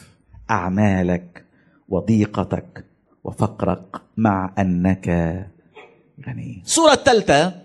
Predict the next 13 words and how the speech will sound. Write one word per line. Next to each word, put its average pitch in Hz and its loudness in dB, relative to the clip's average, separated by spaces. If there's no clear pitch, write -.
اللي 285 0
بيقدم 320 2
بيها 247 4
المسيح 220 2
نفسه، 131 0
وما 240 2
أروع 226 6
مؤمن 196 2
بيتألم 175 4
وماشي، 156 2
والمسيح 151 2
يقول 120 2
له: 110 2